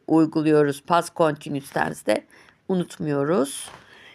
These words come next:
Gelelim future continuous'ta. Burada da arkadaşlar I will be, sonra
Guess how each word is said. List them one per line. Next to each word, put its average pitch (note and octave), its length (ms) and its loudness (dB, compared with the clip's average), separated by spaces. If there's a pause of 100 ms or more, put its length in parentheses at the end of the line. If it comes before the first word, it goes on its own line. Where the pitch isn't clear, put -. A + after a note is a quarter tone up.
(200)
Gelelim C#4 560 4
future A3 460 2
continuous'ta. F3+ 1000 2 (460)
Burada C4+ 260 4
da A#3 80 8
arkadaşlar G3 880 4 (1000)
I A3+ 40 2
will G#3 640 4
be, F#3 420 4 (680)
sonra A3 640 2